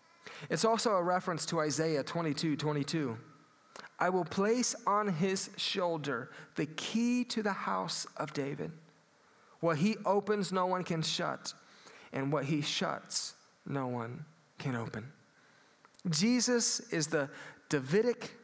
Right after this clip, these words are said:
Messiah with total power to control who goes to heaven.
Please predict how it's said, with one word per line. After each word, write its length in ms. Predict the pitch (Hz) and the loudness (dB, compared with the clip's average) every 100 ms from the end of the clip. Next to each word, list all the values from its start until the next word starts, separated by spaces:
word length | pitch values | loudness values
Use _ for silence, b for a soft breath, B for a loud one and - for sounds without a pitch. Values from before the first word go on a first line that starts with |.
| - | -12
Messiah 720 | - 170 - 170 160 143 113 120 | -2 0 2 2 2 2 0 -2
with 200 | 135 139 | -2 -2
total 380 | - 180 214 214 | 0 2 4 2
power 540 | - 185 165 151 143 | 2 2 4 2 0
to 180 | 147 160 | -2 -2
control 760 | 160 143 - 175 151 127 120 120 B B B - | -2 -2 0 2 4 2 0 -6 B B B 0
who 200 | 180 160 | 0 2
goes 260 | 156 143 | 2 0
to 100 | - | -2
heaven. 340 | 123 113 101 | -2 -2 -4